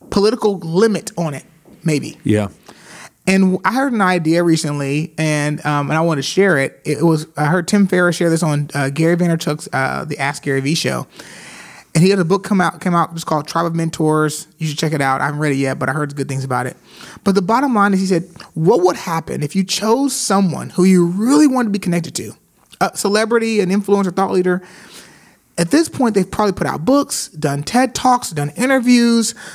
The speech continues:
Speaker 1: They've been on podcasts. What would happen if you decided, "I'm going to digest so much of their content,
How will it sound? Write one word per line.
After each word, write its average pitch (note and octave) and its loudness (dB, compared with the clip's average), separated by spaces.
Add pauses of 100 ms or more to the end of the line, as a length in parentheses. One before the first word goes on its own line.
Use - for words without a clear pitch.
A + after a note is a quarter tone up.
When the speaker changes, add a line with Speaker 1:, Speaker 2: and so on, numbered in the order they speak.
(100)
Speaker 1:
They've E3+ 2
been E3+ 2
on D3 -2
podcasts. A#3 0 (580)
What E3+ 2
would C4 0
happen A3+ 0
if G3 0
you G3+ -2
decided, D#3+ 0
"I'm G3+ 0
going G#3+ 0
to E3 -4 (500)
digest F#3+ 0
so B3+ 2
much C#4+ -2
of A3 -2
their F#3+ 2
content, F#3+ -2